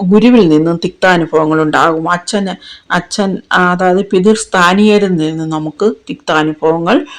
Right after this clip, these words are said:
ഉണ്ടാകും. ദൂരദാ-, ദേശയാത്രയൊക്കെ ഒരു വേസ്റ്റായി പോവും. ഇങ്ങനെയൊക്കെയുള്ള സാഹചര്യങ്ങൾ, അതായത് നല്ലതാണെങ്കിൽ നമുക്ക് ആ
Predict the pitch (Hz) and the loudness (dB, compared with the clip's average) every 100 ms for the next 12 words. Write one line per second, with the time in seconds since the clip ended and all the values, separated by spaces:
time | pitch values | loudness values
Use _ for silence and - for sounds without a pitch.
0 | - - 220 185 113 117 160 - - - | -14 -2 0 2 0 0 -4 -6 -14 -20
1 | - 190 202 208 170 160 151 165 170 170 | -8 0 2 2 2 0 0 0 2 2
2 | 170 175 165 165 180 156 151 170 185 - | 2 0 0 -2 2 2 2 -2 -2 -6
3 | _ - 185 202 202 - _ _ _ _ | _ -6 0 2 2 0 _ _ _ _
4 | - 202 240 226 - 147 123 - - - | -2 2 2 0 -2 0 0 -2 -4 -4
5 | 202 202 202 185 160 156 185 208 160 120 | -4 0 0 0 0 0 0 -2 -2 -2
6 | 147 - 160 - 170 160 175 262 - - | -4 -6 -4 -4 -2 -2 -2 -4 -6 -20
7 | _ 151 156 156 180 277 247 165 170 160 | _ -6 -4 -4 -2 0 0 -2 -4 -6
8 | 175 208 214 165 - - 415 - _ 175 | -2 -2 -2 -4 -6 -4 -6 -6 _ -6